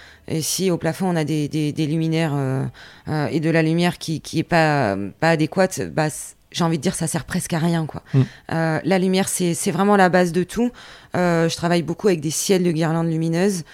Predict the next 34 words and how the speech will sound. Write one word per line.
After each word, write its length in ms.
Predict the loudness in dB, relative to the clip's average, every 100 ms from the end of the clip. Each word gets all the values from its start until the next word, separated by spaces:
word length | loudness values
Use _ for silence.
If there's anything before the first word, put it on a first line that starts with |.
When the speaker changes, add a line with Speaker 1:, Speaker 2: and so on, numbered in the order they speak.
| -20 -16 -6
Speaker 1:
euh, 140 | -2 0
voilà, 200 | 0 0
des 140 | -2
choses 200 | -2 -2
comme 160 | -2 -2
ça 140 | -2
pour 240 | -4 -8
que, 240 | -2 0 0 -4 -20 -20 -6
euh, 520 | -2 0 0 -2 -4 -10 -16 -20 -20 _
l'ambiance, 680 | 0 2 2 2 0 0 -4 -8 _ _ _ _ -10
la 360 | -6 2 4 6
décoration 680 | 4 4 4 4 2 2 2
entraîne 380 | 0 2 2
aussi 220 | 2 0 0
l'ambiance. 500 | 2 0 -4 -6 -4
Speaker 2:
Mm. 60 | -4 -6 -20 _ 2
Speaker 1:
À 60 |
une 140 | 4 4
époque, 480 | 4 6 6 6 0
euh, 840 | 2 4 6 6 6 4 4 2
en, 540 | 0 0 0 -2 -4 -8 -14 -20 _ -6
il 60 | -4
y 20 |
a 40 |
quelques 340 | -2 0 2 4
années, 340 | 6 6 6
on 60 | 4
disait 220 | 2 2
qu'il 60 | 2
fallait, 300 | 4 6 6
euh, 140 | 4 0 -12 -14
bien 240 | -2 2 4
manger, 580 | 4 2 4 4 6 6
euh, 320 | 6 4